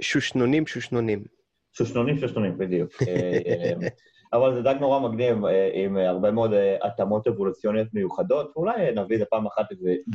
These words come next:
Speaker 2: דגיגולוג, אה, <laughs> שיספר לנו על, אה, שושנונים.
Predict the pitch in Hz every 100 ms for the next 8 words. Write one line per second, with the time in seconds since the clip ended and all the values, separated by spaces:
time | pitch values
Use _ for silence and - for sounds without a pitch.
0 | - 113 120 117 110 117 113 - _ _
1 | _ _ _ _ _ 98 101 95 - 110
2 | 98 104 107 104 101 95 90 92 90 -
3 | - 98 98 98